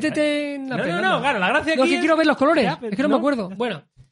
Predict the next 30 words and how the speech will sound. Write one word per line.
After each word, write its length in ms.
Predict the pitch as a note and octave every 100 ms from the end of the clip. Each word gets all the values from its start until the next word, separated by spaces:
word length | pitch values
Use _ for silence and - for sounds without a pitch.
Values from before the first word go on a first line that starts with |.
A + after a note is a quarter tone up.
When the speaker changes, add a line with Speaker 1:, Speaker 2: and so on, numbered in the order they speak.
| -
Speaker 1:
<laughs> 380 | - - -
si 160 | F3+ B3
el 100 | B3
dinero 300 | A#3 A#3+ C#4+
no 100 | D4
es 40 | A#3+
problema 460 | A#3 B3+ A#3 D#3
y 180 | D#3 D#3
quieres 280 | D#3+ F#3+ E3+
ir 100 | G3
a 80 | F3
tope, 300 | G#3+ G#3 A3+
pues 160 | F#3 D#3
lógicamente, 500 | D#3+ D#3+ D3+ F3 D3
pues 140 | D#3+
cómprate 300 | D#3 D#3 D#3+
un 300 | D#3 D#3 D#3+
Pro 160 | D#3+ D#3+
Max. 420 | F3+ G3 - -
Mm, 440 | F#3 E3 D#3 D3+ E3
yo 100 | G3+
me 60 |
Speaker 2:
No, 60 | G#3
Speaker 1:
compraría 220 | G3 G#3
Speaker 2:
no, 40 | G3+
Speaker 1:
con 80 |
el 60 | F3+
Speaker 2:
pero 100 | G#3
Speaker 1:
Titan 140 | G3 F#3+
Grey. 300 | G3+ B3+